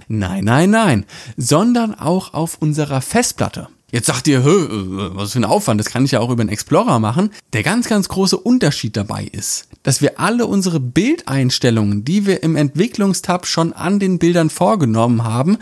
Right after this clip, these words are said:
jetzt eins zu eins mit übertragen werden. Wenn wir es andersrum machen, also über den Explorer, kann es uns nämlich passieren, dass diese Einstellungen verloren gehen. Das mag bei zwanzig Bildern nicht, äh, sonderlich tragisch sein, aber bei fünftausend Bildern,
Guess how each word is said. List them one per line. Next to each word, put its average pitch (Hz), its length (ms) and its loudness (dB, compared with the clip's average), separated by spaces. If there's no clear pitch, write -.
jetzt 170 460 -2
eins 220 400 0
zu - 180 -2
eins 160 500 0
mit 160 240 2
übertragen 123 680 0
werden. - 320 -10
Wenn 135 100 2
wir 151 60 6
es 151 80 0
andersrum 190 500 0
machen, 120 260 2
also 135 220 0
über 143 180 2
den 131 140 2
Explorer, 151 500 0
kann - 280 -4
es - 180 -4
uns 160 240 -4
nämlich 147 280 2
passieren, 170 680 2
dass 190 280 -2
diese 170 260 0
Einstellungen 147 720 2
verloren 165 500 0
gehen. 101 300 -10
Das 117 160 2
mag 147 240 0
bei 147 120 2
zwanzig 156 480 -2
Bildern 170 320 2
nicht, 170 300 -2
äh, - 40 -20
sonderlich 139 440 0
tragisch 196 460 -2
sein, 202 300 0
aber 180 320 2
bei 139 240 2
fünftausend 127 640 0
Bildern, 131 480 2